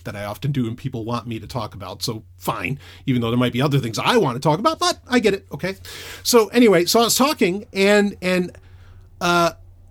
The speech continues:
I asked the crowd, you know, the audience,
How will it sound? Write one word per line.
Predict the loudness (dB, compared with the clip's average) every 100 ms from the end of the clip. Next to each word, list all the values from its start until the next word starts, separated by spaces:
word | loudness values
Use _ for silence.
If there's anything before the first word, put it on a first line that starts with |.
| -20 -10
I | -2 2
asked | 2 2 0
the |
crowd, | -2 0 2 2 -2 -8 -20 -20 -20 -20 -20 -20 -20 -4
you | 0
know, | 2
the | 4
audience, | 2 2 2 0 -2